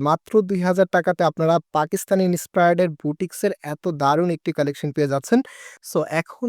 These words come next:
আপনাদেরকে সেকেন্ড ডিজাইনটা দেখিয়ে দিচ্ছি, just look। কতটা সুন্দর, সম্পূর্ণ জামার প্যাটার্নটা ফ্লোরালের ভিতরে পাচ্ছেন, কালার কম্বিনেশনটা খুবই চমৎকারভাবে করা আছে। আর সম্পূর্ণ জামাটার মধ্যেই কিন্তু ছিটানো এমব্রয়ডারি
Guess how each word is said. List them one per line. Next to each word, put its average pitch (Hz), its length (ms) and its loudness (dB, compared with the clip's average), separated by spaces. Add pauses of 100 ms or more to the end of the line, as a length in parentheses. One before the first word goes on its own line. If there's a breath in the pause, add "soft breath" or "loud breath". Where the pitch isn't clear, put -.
(100)
আপনাদেরকে 220 380 -6 (160)
সেকেন্ড 185 300 0 (100)
ডিজাইনটা 170 420 -2 (120)
দেখিয়ে 156 380 -4
দিচ্ছি, 143 280 -2 (200)
just - 280 -6 (160)
look। 139 180 -6 (680 soft breath)
কতটা 196 420 0 (180)
সুন্দর, 175 320 4 (140)
সম্পূর্ণ 185 400 0 (140)
জামার 180 280 2 (100)
প্যাটার্নটা 165 460 0 (100)
ফ্লোরালের 160 560 2
ভিতরে 147 240 -2 (100)
পাচ্ছেন, 143 300 0 (140)
কালার 156 260 0 (120)
কম্বিনেশনটা 147 800 0 (260)
খুবই 196 300 -2 (100)
চমৎকারভাবে 156 760 0
করা 147 220 2
আছে। - 180 -6
আর 165 120 -8
সম্পূর্ণ 196 280 0 (120)
জামাটার 165 420 0
মধ্যেই 170 260 -2 (100)
কিন্তু 185 220 -2 (100)
ছিটানো 151 320 -2 (100)
এমব্রয়ডারি 156 400 2